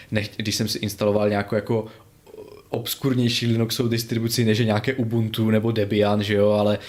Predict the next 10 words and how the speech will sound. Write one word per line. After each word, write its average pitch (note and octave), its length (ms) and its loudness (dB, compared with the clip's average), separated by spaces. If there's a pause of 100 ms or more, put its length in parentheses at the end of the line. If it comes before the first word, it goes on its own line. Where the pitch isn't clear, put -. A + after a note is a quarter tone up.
(140)
prostě A2 300 -2
nějaké, G2+ 640 0
už - 160 -8
nevím, F#2 180 -4
co - 120 -8
to G#2+ 80 -4
bylo, F#2 280 -2 (340)
eh, G2+ 260 2
tak, G#2 360 -4
eh, G#2 260 4